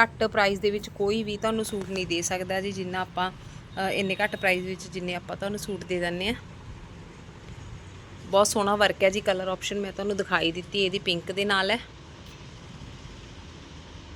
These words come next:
ਦੁਪੱਟਾ ਤੁਸੀਂ ਦੇਖ ਸਕਦੇ ਹੋ, ਸਾਰਾ ਦੁਪੱਟਾ ਟਾਈ ਡਾਈ ਕੀਤਾ ਹੋਇਆ ਜੀ।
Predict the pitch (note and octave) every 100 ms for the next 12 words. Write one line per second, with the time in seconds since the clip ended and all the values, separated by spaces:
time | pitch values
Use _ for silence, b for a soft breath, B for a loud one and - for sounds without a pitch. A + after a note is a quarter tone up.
0 | - - - - - - - - - -
1 | - - - - - - - - - -
2 | - - F#3+ F#3+ - G3 G3 - F#3 F3+
3 | - F#3 F3+ F#3+ G3+ G#3+ A#3+ A#3 G3+ -
4 | F3 F3 D#3+ E3 D#3 D#3 - E3 E3 D#3+